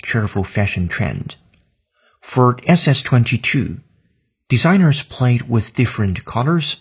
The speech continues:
textures, and stripe sizes to create an impact, from bold, bright stripes at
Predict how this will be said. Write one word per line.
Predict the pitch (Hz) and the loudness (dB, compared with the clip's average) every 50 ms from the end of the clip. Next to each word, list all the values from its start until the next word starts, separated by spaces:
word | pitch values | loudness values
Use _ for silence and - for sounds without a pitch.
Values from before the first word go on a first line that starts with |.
| _ _ _ _ _ _ _ _ _ _ _ _ | _ _ _ _ _ _ _ _ _ _ _ _
textures, | - - 117 117 - - - 143 143 139 135 - - _ _ _ _ _ _ _ - | -4 -2 -2 -2 -2 -2 -2 0 0 0 0 -4 -10 _ _ _ _ _ _ _ 0
and | 123 139 131 | 2 2 2
stripe | - - 156 156 156 | 2 2 0 0 0
sizes | - - 180 180 143 - - - - - - _ _ _ _ _ _ _ _ _ _ - | -2 -2 0 0 0 0 -2 -6 -10 -10 -12 _ _ _ _ _ _ _ _ _ _ -4
to | - 147 143 | 0 0 0
create | 147 - - 143 143 - 147 156 147 | 0 0 0 0 2 2 2 2 2
an | 156 151 160 | 2 4 4
impact, | 190 196 151 - - - - - - - - - _ _ _ _ _ _ _ _ _ _ _ | 4 4 4 2 0 -6 -10 -10 -12 -16 -20 -20 _ _ _ _ _ _ _ _ _ _ _
from | - - 110 104 101 | -4 -2 0 0 -2
bold, | 95 - 120 120 127 127 120 120 120 - - _ _ _ _ - | -2 0 0 2 2 0 -2 -4 -6 -8 -12 _ _ _ _ -2
bright | - 139 143 139 - - | 0 2 2 0 -2 -8
stripes | - - 120 117 - - - - - - _ _ _ _ _ _ _ - | -6 -2 -2 -2 -2 -2 -6 -10 -10 -10 _ _ _ _ _ _ _ -4
at | 123 117 104 - - - | -2 -2 -2 -2 -6 -12